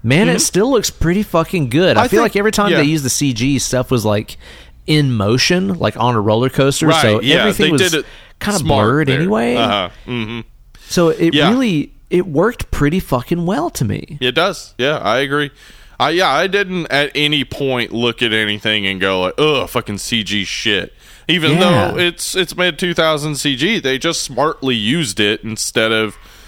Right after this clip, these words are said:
Speaker 2: you know, focusing on it. So I, I, yeah, I, I really do think that the, you know,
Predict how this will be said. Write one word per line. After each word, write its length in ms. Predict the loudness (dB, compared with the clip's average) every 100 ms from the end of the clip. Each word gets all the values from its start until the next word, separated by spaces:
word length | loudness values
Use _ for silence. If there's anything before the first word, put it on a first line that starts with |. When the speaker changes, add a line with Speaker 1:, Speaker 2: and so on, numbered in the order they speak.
| -8
Speaker 2:
you 100 | -2
know, 100 | 0
focusing 500 | 0 0 0 -4 -2
on 140 | -4 -6
it. 80 | -8
So 320 | -2 0 0 -8 -20 -20 -20 -20 -20 -8
I, 180 | -4 -4 -8 -6
I, 200 | -4 -2
yeah, 420 | -2 -4 -2 0
I, 240 | 2 0 0
I 160 | 0 0
really 360 | 0 0 0
do 160 | -2 -4
think 280 | -4 -4 -4
that 220 | -4 -2
the, 360 | 0 0 -2 -8 -20 -20 -18
you 240 | -8 -4 -2
know, 320 | 0 -2